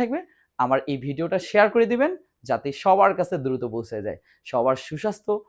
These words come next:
ও দীর্ঘায়ু কামনা করে আমরা এখানেই আজকে বিদায় নিচ্ছি।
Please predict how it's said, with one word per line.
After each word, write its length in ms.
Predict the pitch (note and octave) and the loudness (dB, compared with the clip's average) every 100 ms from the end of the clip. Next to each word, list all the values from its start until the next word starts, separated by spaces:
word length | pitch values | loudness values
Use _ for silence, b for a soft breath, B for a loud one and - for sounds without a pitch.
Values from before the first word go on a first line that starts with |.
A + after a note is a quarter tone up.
| b | b
ও 20 | A#2+ A#2+ | -6 -4
দীর্ঘায়ু 280 | C3 G#3+ G#3 | -4 -4 -2
কামনা 220 | E3+ C3 | -2 -2
করে 160 | A#2 D3+ | -4 -2
আমরা 220 | C#3+ B2 - _ - | -2 -2 -6 _ -8
এখানেই 360 | F3 - D4+ F#3+ | -4 -2 0 0
আজকে 220 | - - C3 | 0 -6 -6
বিদায় 320 | A#2+ B2 D3 | -2 -2 -2
নিচ্ছি। 240 | E3+ - | -6 -10